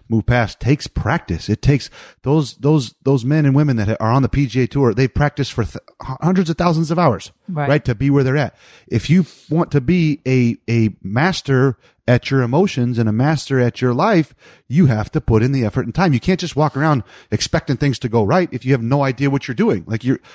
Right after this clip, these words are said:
Speaker 1: you're, s-, you're gonna be swinging into the rough the
Speaker 2: I
Speaker 1: whole d-,
Speaker 2: do
Speaker 1: all the,
Speaker 2: feel
Speaker 1: every day.
Speaker 2: like that certain people are gifted, you know,
Speaker 1: Sure,
Speaker 2: like,
Speaker 1: of
Speaker 2: and that
Speaker 1: course.
Speaker 2: you just
Speaker 1: Just
Speaker 2: have
Speaker 1: like
Speaker 2: the
Speaker 1: an athlete
Speaker 2: ability,
Speaker 1: is.
Speaker 2: right? Just you have the ability to, um,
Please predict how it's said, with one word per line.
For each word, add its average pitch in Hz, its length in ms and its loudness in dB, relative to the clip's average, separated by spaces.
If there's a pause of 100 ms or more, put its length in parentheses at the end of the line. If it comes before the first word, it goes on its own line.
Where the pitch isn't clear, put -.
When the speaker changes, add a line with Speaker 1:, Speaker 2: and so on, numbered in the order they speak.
(120)
Speaker 1:
you're, 123 120 2
s-, - 240 -6
you're 131 120 -6
gonna 143 160 0
be 135 180 2
swinging 151 380 0
into 151 160 0
the 139 240 0 (480)
rough 156 320 0
the 156 80 -2
Speaker 2:
I - 20 0
Speaker 1:
whole 185 160 4
d-, 160 100 -8
Speaker 2:
do 359 160 0
Speaker 1:
all 185 60 0
the, 180 80 -2
Speaker 2:
feel 135 120 -4
Speaker 1:
every 233 100 0
day. 220 60 2
Speaker 2:
like 190 220 0
that 180 160 -8
certain 180 380 -8
people 185 320 -4
are 151 140 0
gifted, 135 720 -8
you 143 100 -2
know, 131 260 -2
Speaker 1:
Sure, 247 160 -2
Speaker 2:
like, - 80 -4
Speaker 1:
of 151 140 2
Speaker 2:
and - 0 -
that 139 80 -8
Speaker 1:
course. 370 220 2
Speaker 2:
you 160 60 -8
just 147 260 -8
Speaker 1:
Just - 20 -20
Speaker 2:
have 139 220 -2
Speaker 1:
like 151 120 0
Speaker 2:
the 160 100 -2
Speaker 1:
an - 20 0
athlete 160 320 2
Speaker 2:
ability, 101 140 0
Speaker 1:
is. - 140 -8
Speaker 2:
right? 139 240 -6
Just - 280 -8
you 147 100 -6
have 143 240 -2
the 147 120 -4
ability 139 560 -6
to, 139 680 -2 (560)
um, 120 540 0